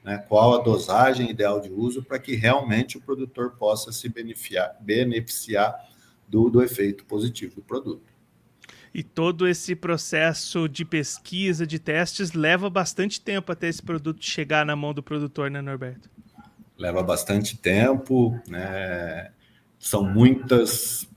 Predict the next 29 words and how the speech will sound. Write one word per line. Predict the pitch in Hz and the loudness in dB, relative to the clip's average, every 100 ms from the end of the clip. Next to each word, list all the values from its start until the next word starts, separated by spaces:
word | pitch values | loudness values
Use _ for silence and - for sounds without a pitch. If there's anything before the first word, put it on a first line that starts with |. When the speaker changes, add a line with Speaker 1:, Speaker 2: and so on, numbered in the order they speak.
| - | -4
Speaker 1:
etapas, | 107 - 117 139 - 147 143 - - | -4 2 4 4 2 -2 -2 -4 -4
né? | 104 | -2
Muitas | 110 110 120 104 | 0 0 0 -4
pessoas | - 98 - 110 113 | -4 -4 -2 2 2
envolvidas, | 107 104 95 82 98 127 117 101 | 2 2 0 0 2 2 2 -2
né? | 98 | -4
A | 90 | -4
gente | 95 104 - - | -4 -4 -6 -4
tem | 104 110 | 0 2
uma | 107 | 0
estrutura | 104 - 101 92 - 120 113 | -4 -6 -8 -8 -2 0 0
de | 107 | -2
pesquisa | 101 95 87 - 104 101 | -6 -8 -10 -6 -4 -2
bastante | 92 90 - 101 101 | -4 -6 -6 -6 -4
robusta, | 104 - 107 131 - 131 127 _ _ _ - _ _ | -4 0 0 0 -4 -8 -8 _ _ _ -20 _ _
né? | 92 98 98 _ _ | -10 -10 -10 _ _
A | - | -6
gente | 87 101 107 | -2 -2 -2
tem | - | 2
uma | 110 107 | 4 4
estrutura | - - 107 - 120 139 113 | 2 -2 -2 2 4 6 4
de | 104 104 | 2 -2
desenvolvimento | 98 104 104 101 98 107 113 | -2 0 0 0 2 0 0
de | 107 | -2
mercado | 104 101 92 - 101 107 101 | -2 -2 -4 -2 0 0 -2
bastante | 90 87 - 98 98 | -4 -4 -6 -8 -8
robusta | 101 80 98 104 95 | -12 -6 -4 -4 -8
no | 92 | -14
campo, | - - 113 123 | -10 -6 -4 -6